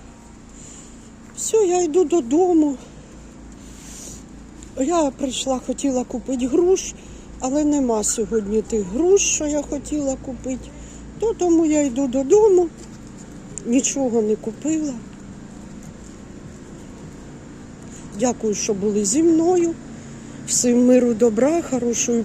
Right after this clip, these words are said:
погоди, гарного настрою, приємних наступаючих вихідних.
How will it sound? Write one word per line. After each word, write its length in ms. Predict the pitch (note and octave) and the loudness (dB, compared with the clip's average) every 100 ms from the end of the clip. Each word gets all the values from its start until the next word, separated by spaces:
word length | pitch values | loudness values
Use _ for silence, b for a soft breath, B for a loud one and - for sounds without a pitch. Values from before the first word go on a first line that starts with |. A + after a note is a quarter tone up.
| - | 0
погоди, 520 | A#3 A3+ D4 C#4+ A#3+ | -2 0 0 0 0
гарного 540 | G#3+ G#3 G3+ G#3 F#3+ | 0 0 0 0 2
настрою, 680 | G3+ G3+ B3 C#4 - B3 B3 A#3 B B B B | 2 2 0 0 -2 -2 -4 -4 B B B B
приємних 600 | - A#3 C4 C4 A#3+ A3+ | -4 0 4 4 4 4
наступаючих 960 | A3+ A3+ - G#3+ - G#3+ G3 F#3+ - G3+ | 2 2 0 -4 -2 0 2 0 -2 -2
вихідних. 760 | B3 D4 - F#4 E4 G4 A#4+ | -2 0 4 6 8 10 10